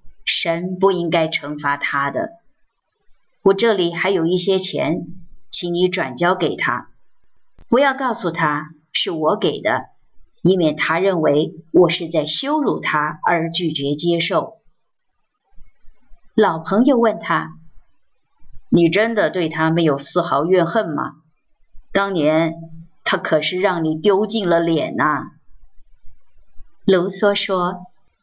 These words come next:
：“如果我提着一袋死老鼠去见你，那一路上闻着臭味儿的不是你，而是我。”接着，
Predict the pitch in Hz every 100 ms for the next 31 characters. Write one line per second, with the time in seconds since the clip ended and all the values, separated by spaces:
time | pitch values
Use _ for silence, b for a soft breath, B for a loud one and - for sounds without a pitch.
0 | _ _ _ _ _ _ _ - 233 311
1 | 190 165 185 214 - - 175 - 170 170
2 | 160 165 180 190 170 165 - 147 139 160
3 | 180 151 143 - 165 180 170 147 117 104
4 | - - _ _ _ _ 190 170 175 202
5 | 208 - 190 170 165 170 185 180 185 175
6 | - 240 214 214 - 104 - - 208 240
7 | 302 247 165 117 175 - - _ - 226
8 | 247 302 240 170 - - 160 175 - -
9 | _ - - _ _ _ _ _ _ _
10 | _ - _ - _ _ - - - 202
11 | 190 170 170 170